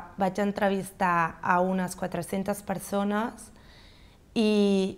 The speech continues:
cinc mares em van parlar de, de que havien entrat a la tenda i s'havien trobat a un noi senyor del camp abusant dels seus fills. Vull dir,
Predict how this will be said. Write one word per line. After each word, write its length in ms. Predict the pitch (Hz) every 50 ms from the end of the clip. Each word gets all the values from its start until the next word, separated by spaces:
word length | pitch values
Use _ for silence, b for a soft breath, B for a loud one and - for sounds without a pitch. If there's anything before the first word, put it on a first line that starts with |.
| - -
cinc 640 | - - - 233 233 269 302 339 392 415 - - - - - -
mares 640 | 208 196 196 202 202 202 220 233 269 269 - - - - - - - - - - - 208
em 140 | 196 190 190 185
van 220 | 185 185 190 190
parlar 640 | 196 214 196 190 185 180 180 185 196 214 247 269 - - - - -
de, 260 | - 175 175 180 170 165 160 160 160 156 156 151 151 147 147 143 143 B B B B B B B B B -
de 220 | - 185 190 185
que 80 | 185 180
havien 300 | 170 175 175 175 185 190
entrat 360 | 190 180 185 - 175 170 - 175
a 60 | 170
la 120 | 165 160 -
tenda 460 | 180 175 175 180 185 185 190 196 214 247 - - - - -
i 80 | 190 -
s'havien 340 | - 180 170 170 170 170 170
trobat 640 | - - 180 175 170 170 170 180 180 - - - - - - - -
a 160 | - 180 170
un 300 | 160 165 165 170 165 165 170
noi 440 | 170 170 170 165 170 170 170 175 175
senyor 400 | - - - 170 160 170 170 175
del 220 | 170 165 156 160 160
camp 380 | - 170 170 175 185 196 208 214 226 - - - - - - - - -
abusant 560 | - 170 170 170 165 156 170 160 165 165 165
dels 240 | 165 165 160 156 -
seus 240 | - 165 156 - -
fills. 380 | - 170 156 156 160 - - -
Vull 160 | - 185 180
dir, 120 | 175 170